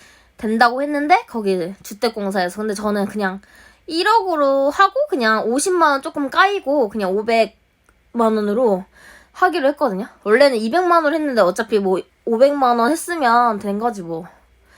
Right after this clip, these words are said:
어쨌든 한 오십만 원 정도 손해를 보는데, 어쨌든 그게 어디야. 근데 이게 그게 있대요. 그게 뭐지? 한 번밖에 안 된대. 그러니까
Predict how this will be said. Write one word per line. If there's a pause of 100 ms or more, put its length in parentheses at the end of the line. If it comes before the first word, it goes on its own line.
(360)
어쨌든
한
오십만
원
정도
손해를
보는데,
어쨌든
그게
어디야. (360)
근데
이게 (680)
그게
있대요.
그게
뭐지? (1400)
한
번밖에
안
된대.
그러니까